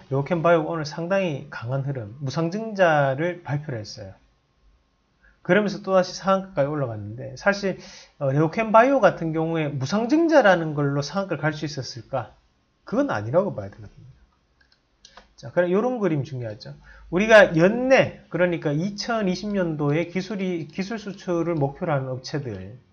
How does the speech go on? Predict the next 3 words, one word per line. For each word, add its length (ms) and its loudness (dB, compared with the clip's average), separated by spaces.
자, 160 -10
알테오젠이라는 1300 2
기업의, 540 -4